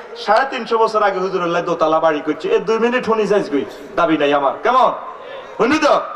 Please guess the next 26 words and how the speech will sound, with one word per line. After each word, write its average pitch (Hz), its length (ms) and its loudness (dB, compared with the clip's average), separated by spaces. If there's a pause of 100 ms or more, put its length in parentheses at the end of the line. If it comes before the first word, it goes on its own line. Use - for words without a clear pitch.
(580)
রেডি? 262 300 0 (1600)
আহ, 139 180 0
কাশ 170 260 -2
নাই, 151 200 0
কারণ 160 320 4
তোরা 180 160 0
ফাঁসে 160 280 -2
গেছো, 156 220 -4
তখন 156 140 -2
কাশ 160 200 0
দেওয়া 135 220 0
লাগতো 127 240 -2
না। 113 80 0 (640)
চালাক 165 320 2
হয়ে 170 100 -2
গেছো 151 300 -2
তোরা। - 480 -4 (100)
এই 185 120 2
ওষুধ 190 280 2
আর 196 120 4
বেসন 156 320 -2
যাইতো 139 240 -2
না 143 140 0
তো, 127 100 2
কই 123 160 0
যেন। 117 140 0